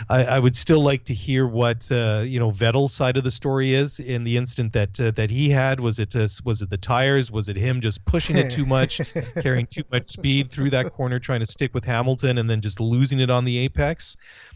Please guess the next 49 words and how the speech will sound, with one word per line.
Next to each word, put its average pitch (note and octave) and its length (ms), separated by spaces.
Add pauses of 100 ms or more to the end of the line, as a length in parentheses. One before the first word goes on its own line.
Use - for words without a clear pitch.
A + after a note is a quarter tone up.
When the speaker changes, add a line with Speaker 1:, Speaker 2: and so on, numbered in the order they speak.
(120)
Speaker 1:
I A#2+ 120
don't A2+ 120
know. F#2 120
I'm A#2 160
gonna C3+ 160
give B2+ 180
him C3 140
the A#2 80
Speaker 2:
Yeah. B2 60
Speaker 1:
benefit A#2+ 360
of G#2 60
the G#2 80
doubt A#2+ 340
until A#2+ 280
I A2+ 100
hear A2+ 220
otherwise, D#3+ 600
but C3 440 (280)
Speaker 2:
But B3+ 80
Speaker 1:
you - 40
know, A2+ 120
Speaker 2:
we, G#2+ 120 (120)
Speaker 1:
it C3 140
Speaker 2:
we A#2 80
Speaker 1:
kinda C#3 220
looked C3+ 260
like C3 140
a C#3 60
guy B2 200
pushing A#2+ 380
it G#2 100
too - 140
much, F2 320
right? A#2 280
Speaker 2:
Yeah, B3+ 160
but A3 100
we G#3 120
did C#4 160
hear A3+ 380
about C#3 360
Hamilton, D3+ 580
uh, A2+ 400
uh, B2 200
about C3+ 260
that C3+ 160
moment. C#3 340
And A2+ 100
Hamilton E3+ 440
said, D3+ 320